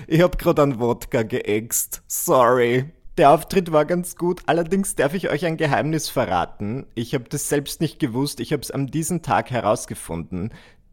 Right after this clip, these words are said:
Ich weiß nicht, ob das ein Geheimnis ist. Ich glaub nicht, weil wenn man's googelt, ähm,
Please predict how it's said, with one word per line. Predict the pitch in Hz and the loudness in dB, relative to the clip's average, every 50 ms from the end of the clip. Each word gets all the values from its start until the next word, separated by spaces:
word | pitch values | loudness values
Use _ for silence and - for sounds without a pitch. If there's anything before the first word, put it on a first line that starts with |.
| _ _ _ - - - _ _ _ - | _ _ _ -20 -20 -20 _ _ _ -12
Ich | 107 92 | -12 -10
weiß | - - - - 113 | -10 -8 -6 -4 -4
nicht, | 104 | -4
ob | 113 98 | -4 -4
das | - 104 92 - | -6 -6 -4 -4
ein | 107 104 | -4 -2
Geheimnis | 92 107 98 101 82 82 95 104 104 - - | -2 -2 -2 -2 -2 -2 -2 -4 -4 -6 -6
ist. | 101 104 - - | -8 -8 -8 -10
Ich | - - | -10 -6
glaub | - 101 98 - | -4 -4 -4 -2
nicht, | 101 98 110 - - - - | -4 -4 -4 -6 -8 -8 -8
weil | 95 95 92 | -6 -4 -4
wenn | 87 98 95 | -2 -4 -2
man's | 101 101 104 101 - - - - | -2 -2 -4 -4 -6 -8 -8 -4
googelt, | 117 104 104 95 110 110 110 107 - - - - | -4 -4 -2 -2 -2 -2 -2 -2 -4 -8 -8 -6
ähm, | 101 101 98 101 101 104 | -4 -2 -2 -2 -4 -6